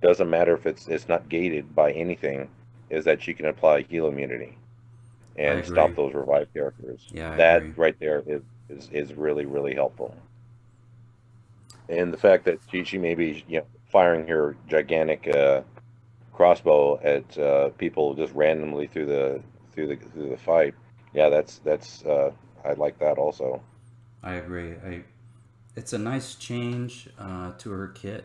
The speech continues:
Speaker 2: and I hope it revives a character that was pretty popular for a while, um, because
Speaker 1: Oh,
Speaker 2: she
Speaker 1: yeah.
Speaker 2: kinda went
Speaker 1: Yeah,
Speaker 2: by the
Speaker 1: when
Speaker 2: wayside.
Speaker 1: Yeah, yeah, due to power creep over the,
Speaker 2: Mm-hmm.
Speaker 1: over the, all through time. Yeah.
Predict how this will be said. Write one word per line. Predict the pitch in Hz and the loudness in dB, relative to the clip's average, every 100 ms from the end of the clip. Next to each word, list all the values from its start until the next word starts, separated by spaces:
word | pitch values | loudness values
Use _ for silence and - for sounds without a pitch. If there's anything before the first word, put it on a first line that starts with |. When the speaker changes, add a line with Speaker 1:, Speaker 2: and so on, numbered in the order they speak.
| - | -16
Speaker 2:
and | 92 87 | -16 -14
I | 87 | -12
hope | 87 104 - - _ _ _ _ _ - | -12 -14 -16 -20 _ _ _ _ _ -14
it | |
revives | 95 90 87 101 95 92 | -10 -10 -6 -6 -6 -10
a | |
character | 87 104 95 - | -10 -10 -10 -10
that | 87 85 | -12 -12
was | 82 | -16
pretty | - 101 | -16 -16
popular | 98 - 95 - 95 80 | -16 -12 -12 -10 -12 -12
for | 82 87 82 | -14 -16 -14
a | |
while, | 82 98 95 85 85 - _ - - _ _ - | -14 -10 -10 -10 -12 -18 _ -20 -20 _ _ -16
um, | 90 82 82 80 80 - | -12 -10 -10 -10 -14 -16
because | - 90 | 0 4
Speaker 1:
Oh, | 87 | 6
Speaker 2:
she | 78 | 6
Speaker 1:
yeah. | 82 | 4
Speaker 2:
kinda | 107 98 | 4 -2
went | 90 - | -6 -2
Speaker 1:
Yeah, | |
Speaker 2:
by | 87 | -2
the | 82 | -2
Speaker 1:
when | 80 | -4
Speaker 2:
wayside. | 87 92 - 80 82 80 - _ _ - _ _ - - - - - - - | -10 -12 -12 -14 -14 -16 -20 _ _ -20 _ _ -20 -20 -20 -20 -20 -20 -2
Speaker 1:
Yeah, | 78 78 78 | 2 4 4
yeah, | 76 78 | 6 4
due | 71 80 | 2 0
to | 73 | 0
power | 69 78 76 71 | 0 2 2 2
creep | - 80 78 - - - | 0 -2 -2 -6 -20 -8
over | 78 76 | -6 -4
the, | 76 73 | -2 0
Speaker 2:
Mm-hmm. | 95 90 | 0 -2
Speaker 1:
over | 76 78 | -4 -2
the, | 76 71 - | -2 -2 -4
all | 78 76 - - | -6 -6 -6 -12
through | 85 78 | -10 -4
time. | 85 82 85 87 | 0 0 -2 -4
Yeah. | 73 69 67 | -2 0 0